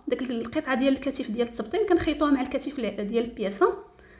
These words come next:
هنا كيف ما كتشوفوا كناخذوا الكم ديالنا المنتصف ديال الدوره ديال الكم هو اللي كنديروه خيط مطاطي.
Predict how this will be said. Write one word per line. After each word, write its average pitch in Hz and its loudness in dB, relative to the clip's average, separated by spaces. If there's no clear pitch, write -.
هنا 269 2
كيف 330 4
ما 302 10
كتشوفوا 294 -4
كناخذوا 262 -4
الكم 269 0
ديالنا 226 2
المنتصف 277 4
ديال 240 0
الدوره 240 -2
ديال 233 -4
الكم 349 0
هو 262 2
اللي 294 4
كنديروه 254 2
خيط 247 -4
مطاطي. 247 -2